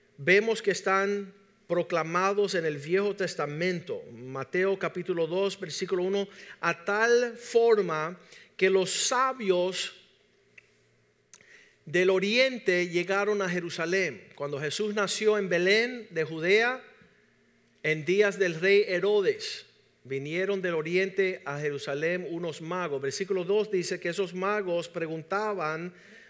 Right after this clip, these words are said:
"¿Dónde está aquel que será el rey de los judíos que ha nacido? Porque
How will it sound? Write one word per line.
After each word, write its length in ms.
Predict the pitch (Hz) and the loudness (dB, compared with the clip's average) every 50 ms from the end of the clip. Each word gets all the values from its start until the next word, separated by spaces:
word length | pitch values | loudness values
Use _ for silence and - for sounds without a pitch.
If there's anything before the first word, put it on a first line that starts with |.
| - - | -18 -12
"¿Dónde 520 | 139 131 170 185 208 214 220 226 220 220 | -4 0 0 2 2 2 6 6 6 6
está 460 | 202 214 - - 202 190 180 151 180 | 4 2 -2 -4 -4 -4 -2 -2 -2
aquel 840 | 180 180 - - - 220 214 190 170 156 160 170 175 175 156 151 - - _ _ _ _ _ _ _ _ _ _ - | -2 -4 -4 -2 0 2 2 4 4 2 2 0 -4 -6 -8 -12 -20 -20 _ _ _ _ _ _ _ _ _ _ -4
que 140 | - 151 | -2 -2
será 640 | 147 - 160 151 151 170 180 190 196 202 190 180 - - | 0 2 0 0 0 0 0 0 0 0 -2 -4 -6 -4
el 260 | 170 156 156 147 139 | -4 -4 -4 -4 -8
rey 680 | 156 165 180 190 196 196 202 220 220 214 170 - - - _ _ _ _ _ | -4 0 2 4 6 6 4 4 2 -4 -8 -16 -20 -20 _ _ _ _ _
de 160 | 151 147 147 | -4 -2 0
los 180 | 151 151 147 - | 0 0 -2 -4
judíos 800 | - - 165 151 160 196 214 202 175 139 110 101 - - - - _ _ _ | -8 -8 -8 -2 -2 0 0 2 0 0 -2 -4 -8 -12 -12 -16 _ _ _
que 160 | - 131 139 | -4 -4 -2
ha 100 | 143 160 | -2 -4
nacido? 600 | 175 185 175 165 - - 208 202 190 165 143 139 | -4 -4 -2 -2 0 0 0 0 0 -2 -2 -2
Porque 580 | 147 147 139 139 147 143 139 143 139 - - | -4 -4 -4 -2 -2 2 2 2 0 0 -8